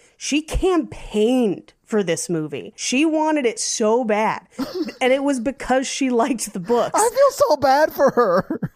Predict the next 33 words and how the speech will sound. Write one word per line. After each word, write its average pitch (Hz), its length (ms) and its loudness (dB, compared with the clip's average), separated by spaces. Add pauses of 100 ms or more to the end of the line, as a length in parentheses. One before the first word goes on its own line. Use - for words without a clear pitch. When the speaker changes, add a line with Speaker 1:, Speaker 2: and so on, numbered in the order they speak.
Speaker 1:
I 269 220 6
know. 269 420 4
I - 200 0 (180)
know. 311 460 4 (600)
I 269 200 4
know. 208 340 2 (100)
Uh, 214 240 0
she 285 200 -4
specifically 294 500 -2
liked 277 380 0
the 294 80 -2
books, 226 340 0
but 254 220 0
not 294 260 0
just 415 320 -2
Anne 262 180 2
Rice 208 280 0
books. 214 320 -4
She - 180 -4
was 302 140 0
a 392 40 2
huge 277 380 -2
fan 220 300 0
of 208 80 -2
just 214 160 -4
horror 240 560 0
books 214 360 -2
in 196 200 -2
general. 202 480 -2
It - 60 -6
was 202 140 -2
just 214 160 -2
something 220 480 0